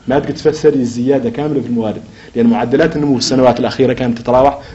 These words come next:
بين أربعة، خمسة، ستة في المية. في حين الزيادة كما تعلمون زيادة أكثر من مية، حوالي مائة في المائة ك-، ك-، ك-، كزيادة في السنوات، في السنوات الأخيرة. إذن ما يقد ينطرح، ما يقد يعود الجواب اللي قطعي له يكون تم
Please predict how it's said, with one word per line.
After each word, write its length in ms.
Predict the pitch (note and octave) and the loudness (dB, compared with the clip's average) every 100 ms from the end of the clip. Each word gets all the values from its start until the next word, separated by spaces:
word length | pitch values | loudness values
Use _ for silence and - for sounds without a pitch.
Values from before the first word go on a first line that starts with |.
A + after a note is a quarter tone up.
| - | -4
بين 180 | B2 A#2 | 0 2
أربعة، 420 | B2 A#2 C#3 - | 2 0 -6 -8
خمسة، 380 | - A#2+ A#2 - | -4 -4 -4 -12
ستة 280 | - - - | -10 -10 -8
في 60 | G#2 | -8
المية. 280 | G#2 F#2 - - _ _ - - - - | -8 -10 -16 -20 _ _ -20 -20 -20 -6
في 80 | C#3+ | -6
حين 180 | D3+ E3 | 0 0
الزيادة 460 | C3 A#2 C3 C#3 | 2 4 6 6
كما 220 | D#3 B2 A#2+ | 2 0 0
تعلمون 400 | A2 A2+ C3 D3 | 2 2 2 2
زيادة 300 | A#2+ B2 C#3+ | 2 4 2
أكثر 340 | - D#3 D#3 - | 2 -2 -2 -4
من 100 | B2 | 2
مية، 180 | B2+ C#3+ - | 4 4 4
حوالي 380 | C#3+ C#3 D#3 | 6 8 8
مائة 180 | C#3 C#3+ | 8 6
في 80 | B2+ | 6
المائة 260 | B2+ C3+ C3+ - - - | 4 4 2 0 -18 -4
ك-، 80 | C#3 | -2
ك-، 180 | - - | -2 -6
ك-، 200 | - - | -4 -2
كزيادة 460 | B2+ A#2+ B2 B2+ | 0 2 2 2
في 60 | B2 | 0
السنوات، 360 | - A2+ A#2 | -2 2 2
في 320 | A#2 - - - | 2 -8 -12 -6
السنوات 380 | B2 A#2 A2 | 2 4 4
الأخيرة. 320 | E2 E2 F#2 - - - - - - | 0 -8 -10 -14 -16 -20 -20 -16 0
إذن 240 | C#3 B2+ | 4 4
ما 100 | C3+ | 6
يقد 280 | G3 A#3 E3 | 8 6 4
ينطرح، 500 | D#3+ D#3+ D3+ D3+ - | 2 4 2 2 -2
ما 160 | D3+ F3 | 4 6
يقد 320 | F3 D3 C#3 | 6 4 -2
يعود 240 | C3+ C#3+ | -2 -2
الجواب 500 | B2 A2+ C#3+ C3+ - - - - | -2 2 4 4 2 -8 -14 -4
اللي 140 | B2+ | -2
قطعي 380 | - F#3+ D3+ D#3+ | 2 0 4 2
له 260 | D3 E3 - - - - | 4 2 0 -14 -20 -6
يكون 360 | B2+ - D3+ A#2+ | -4 0 -2 4
تم 300 | G3 A3+ | 8 8